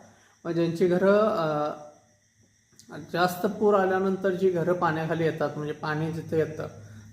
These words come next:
त्या लोकांना थोडासा सतर्क राहण्याचा इशारा दिलेला आहे ग्रामपंचायतीने सुद्धा. कारण पाणी, अ, म्हणजे कोकण भागामध्ये पाऊस जास्त असल्यामुळे इकडं आपल्याकडं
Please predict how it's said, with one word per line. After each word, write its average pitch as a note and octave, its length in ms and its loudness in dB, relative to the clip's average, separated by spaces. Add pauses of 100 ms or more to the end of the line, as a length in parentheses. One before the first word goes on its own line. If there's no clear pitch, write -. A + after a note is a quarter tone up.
त्या E3 100 0
लोकांना E3+ 380 2
थोडासा E3+ 400 0
सतर्क E3 440 -2
राहण्याचा E3+ 420 0
इशारा E3+ 340 0
दिलेला D3 360 -2
आहे E3 80 0
ग्रामपंचायतीने D3 920 -2
सुद्धा. - 240 -6 (600)
कारण F#3 140 -2
पाणी, F#3+ 540 2
अ, G3+ 280 2
म्हणजे E3+ 200 0
कोकण G#3+ 340 0
भागामध्ये G#3 380 0
पाऊस F#3+ 300 2
जास्त F3+ 260 0
असल्यामुळे E3 400 -2
इकडं E3 200 0
आपल्याकडं D#3+ 500 2